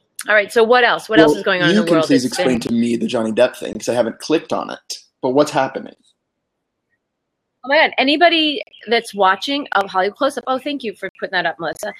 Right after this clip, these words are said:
Speaker 1: Um, uh, has anybody that's watching or playing with us right now seen the Johnny Depp apology that I guess, you know, if you bring your animals to Australia, they have to be, like, quarantined. You can't just bring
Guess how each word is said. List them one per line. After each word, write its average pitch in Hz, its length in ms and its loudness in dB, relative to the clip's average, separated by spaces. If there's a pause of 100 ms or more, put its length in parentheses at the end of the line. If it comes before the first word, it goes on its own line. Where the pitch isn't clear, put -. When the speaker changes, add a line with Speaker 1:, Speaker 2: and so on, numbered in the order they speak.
(220)
Speaker 1:
Um, 214 240 2 (760)
uh, 196 220 4 (1000)
has 262 140 -6
anybody 302 360 4
that's 262 260 -2
watching 202 480 2
or 185 280 2 (440)
playing 208 260 0
with 208 120 -2
us 196 100 2
right 196 160 -2
now 196 140 0
seen 196 260 -6
the 190 80 -4
Johnny 180 340 0
Depp 170 260 0
apology 170 800 -2 (240)
that 180 120 -2 (220)
I 180 100 -2
guess, 196 220 0 (600)
you 233 80 -2
know, 233 120 4
if 220 140 0
you 254 120 2
bring 269 220 0
your 254 200 0
animals 214 480 0
to - 120 -6 (140)
Australia, 180 720 0
they 175 80 -2
have 170 260 -2
to - 80 -20
be, 170 140 -4
like, 156 160 -6
quarantined. 196 680 -4
You 180 60 -8
can't 196 260 -6
just 180 280 -14
bring 180 500 -4